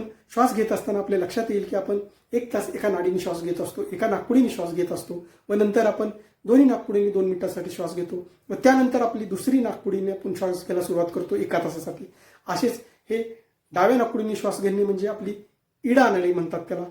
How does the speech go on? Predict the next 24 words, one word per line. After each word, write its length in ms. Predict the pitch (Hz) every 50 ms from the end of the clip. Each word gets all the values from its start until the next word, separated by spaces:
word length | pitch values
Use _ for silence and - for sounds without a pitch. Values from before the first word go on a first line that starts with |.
| - _ _ -
व 60 | 196
आपण 240 | 190 - - 202 220
उजव्या 300 | 196 175 - 208 247 254
नाडीने 320 | 233 226 220 214 214 214
ज्यावेळी 240 | 202 202 202 208 196
श्वास 460 | - - - - - - 190 185 -
घेतो 220 | - 196 - 202 202 - - _ _ _ _ -
त्याला 140 | 196 208
आपली 180 | 196 202 - 240
पिंगला 420 | - - 262 240 233 254 247 233
नाडी, 160 | 202 185 180 180
नाडी 320 | 185 214 190 185 180 175
म्हणतात. 280 | 175 175 165 170 170 - - _ _ _ _ _ _
डावी 340 | 302 - 180 190 214 247 262
नाडी 180 | 254 240 240 240
म्हणजेच 280 | 233 240 226 233 226
आपला 200 | 233 233 - 226
अर्थात 420 | 226 196 - - - 214 - - -
चंद्र 240 | 254 247 254 247
नाडी 240 | 226 196 165 156 160
असते 540 | 160 160 - - 175 170 - - - - _ _ _ _ - - _ _ _ _ _ _ _ _
व 180 | 208 208 214 214 220 - - - _ _ _
उजवा 260 | 196 185 165 214 254 254
स्वर, 220 | - 247 220 214